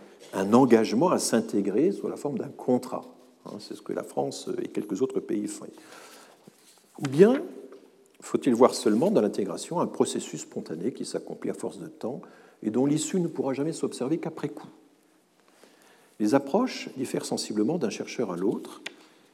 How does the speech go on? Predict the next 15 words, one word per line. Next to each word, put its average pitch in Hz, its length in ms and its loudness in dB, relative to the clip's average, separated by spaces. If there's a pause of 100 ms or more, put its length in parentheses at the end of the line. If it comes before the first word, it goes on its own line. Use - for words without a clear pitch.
(220)
Idéologie, 123 840 4
euh, 104 220 -2
fiction - 500 -6
creuse, 139 640 0
utopie 98 500 0
créatrice, 113 760 0
mouvement 117 320 2
que - 120 -8
l'on 117 60 -4
pr-, - 260 -8
que 117 100 0
l'on 104 160 0
prouve 113 340 2
en 92 80 0
marchant. 143 680 -2